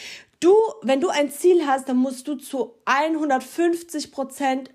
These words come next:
wirklich überzeugt davon sein. Und es wird trotzdem noch Leute geben, die nicht überzeugt davon sind, weil einfach deren Horizont begrenzter ist als deiner.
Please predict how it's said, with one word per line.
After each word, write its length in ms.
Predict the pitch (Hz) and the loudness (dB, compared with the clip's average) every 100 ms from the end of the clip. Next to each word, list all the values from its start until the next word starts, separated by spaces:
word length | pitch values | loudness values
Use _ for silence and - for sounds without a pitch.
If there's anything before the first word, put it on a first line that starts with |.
| 220 | -6
wirklich 640 | 220 285 285 262 - - | -4 -4 -6 -8 -8 -6
überzeugt 560 | 233 240 - 285 302 | -4 -4 0 0 0
davon 320 | 233 226 208 208 | -6 -10 -10 -6
sein. 340 | 190 185 214 - - - - - | -6 -6 -10 -16 -20 -20 -18 -4
Und 260 | 269 277 - | -2 0 -4
es 120 | 233 | -4
wird 160 | 277 277 | -4 0
trotzdem 300 | 339 415 359 | 0 0 0
noch 160 | 247 | 0
Leute 280 | 233 226 226 | 0 0 0
geben, 220 | 208 233 | 0 0
die 120 | 240 | 0
nicht 120 | 240 247 | -2 -2
überzeugt 440 | 220 226 277 269 | -2 0 -2 -2
davon 260 | 247 233 233 | -4 -2 0
sind, 300 | 262 269 247 | 0 0 2
weil 160 | 226 | 2
einfach 300 | - 226 240 | 0 -2 -4
deren 360 | - 254 269 233 | -2 -2 -2 -6
Horizont 640 | 226 240 - 254 269 262 | -8 -10 -4 -4 -4 -4
begrenzter 580 | 220 226 262 320 320 214 | -6 -2 -2 -2 -2 -6
ist 100 | 220 | -6
als 220 | 208 208 | -8 -6
deiner. 540 | 240 254 294 233 262 | -2 -2 0 -2 -2